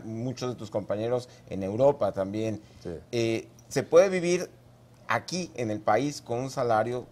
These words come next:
Speaker 1: eh, si es que lo tiene como jugador de baloncesto?
Speaker 2: Eh, pero tú dices, eh, sin salir de República
Speaker 1: Sin salir de
Speaker 2: Dominicana a
Speaker 1: República
Speaker 2: estudiar
Speaker 1: Dominicana.
Speaker 2: o,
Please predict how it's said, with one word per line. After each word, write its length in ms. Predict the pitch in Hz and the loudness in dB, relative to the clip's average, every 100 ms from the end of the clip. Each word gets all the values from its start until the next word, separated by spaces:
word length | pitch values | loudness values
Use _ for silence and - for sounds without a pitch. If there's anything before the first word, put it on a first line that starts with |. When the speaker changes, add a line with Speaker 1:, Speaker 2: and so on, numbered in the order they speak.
| - | -12
Speaker 1:
eh, 380 | - 101 95 90 | -6 -4 -4 -6
si 160 | - - | -8 -6
es 100 | 107 | -6
que 120 | - | -6
lo 80 | 104 | -8
tiene 340 | - 104 107 107 - | -8 -6 -6 -8 -18
como 200 | - 95 90 | -14 -12 -12
jugador 360 | 98 98 92 | -4 -2 -2
de 60 | 104 | -2
baloncesto? 560 | 101 92 101 90 - - - - - | -4 -6 -10 -14 -16 -20 -20 -12 -4
Speaker 2:
Eh, 340 | 95 92 85 - - - | -2 -2 -4 -8 -10 4
pero 320 | 104 113 110 | 10 10 10
tú 300 | - 120 127 | 6 4 8
dices, 220 | 139 147 | 8 10
eh, 300 | 131 120 107 92 | 10 10 6 2
sin 320 | - - 127 131 | -4 4 4 8
salir 360 | - 120 143 | 10 12 12
de 100 | 160 | 12
República 380 | 156 131 160 156 | 12 10 10 12
Speaker 1:
Sin 80 | 151 | 12
salir 180 | 147 131 | 10 10
de 0 | 139 | 12
Speaker 2:
Dominicana 500 | 165 170 165 160 131 | 12 12 10 12 12
a 60 | |
Speaker 1:
República 200 | 127 127 | 12 10
Speaker 2:
estudiar 520 | 127 113 131 160 170 | 8 10 12 12 12
Speaker 1:
Dominicana. 60 | 156 131 | 12 12
Speaker 2:
o, 240 | 113 - | 10 6